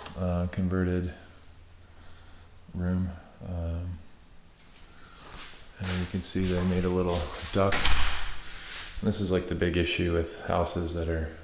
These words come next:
or rooms that are carved out from the garage, is just getting the, uh, ducting so it doesn't get super hot. Uh, furnace is right here.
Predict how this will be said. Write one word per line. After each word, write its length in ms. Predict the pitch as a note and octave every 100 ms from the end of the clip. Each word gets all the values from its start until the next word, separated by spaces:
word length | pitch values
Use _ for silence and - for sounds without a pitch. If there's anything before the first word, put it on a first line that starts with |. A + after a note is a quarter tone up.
| - E2+
or 140 | D#2+
rooms 320 | E2 F2 E2
that 80 | E2
are 160 | E2 - - - - - - - - - - - -
carved 340 | - F#2 E2+ E2+
out 220 | F2 E2
from 140 | F2+
the 60 | E2+
garage, 540 | E2 E2 E2+ E2 E2
is 160 | E2 E2
just 200 | E2+ -
getting 340 | F2 E2 E2 D#2+ G#2
the, 260 | E2+ E2 E2
uh, 160 | E2 D#2+
ducting 340 | E2+ E2 F2+ F2 - - - - - -
so 160 | - G2
it 40 |
doesn't 320 | F#2 F2 E2+
get 160 | D#2 -
super 220 | - -
hot. 240 | F#2+ F2+ - - - - - - - - - F2+
Uh, 140 | F2+
furnace 400 | F2 G#2+ G#2+ G#2
is 100 | G#2
right 200 | G#2 G2
here. 320 | G2 G2+ G2